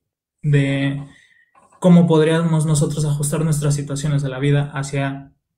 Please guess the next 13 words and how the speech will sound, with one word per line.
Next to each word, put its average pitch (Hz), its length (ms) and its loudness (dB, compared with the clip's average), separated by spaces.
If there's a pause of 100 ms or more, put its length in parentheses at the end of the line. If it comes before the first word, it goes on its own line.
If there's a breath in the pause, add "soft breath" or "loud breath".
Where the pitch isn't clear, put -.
(260)
eh, 127 500 -8 (420)
hacia 143 280 -4
estas 135 720 -6
tragedias, 147 500 -2
y 147 80 -4
también 139 300 -2
ahí 139 240 -2
fun-, 143 560 -2
jun-, 170 420 0
funge 156 360 -2
como 135 200 -6
una 143 180 4
pedagogía. 135 640 -8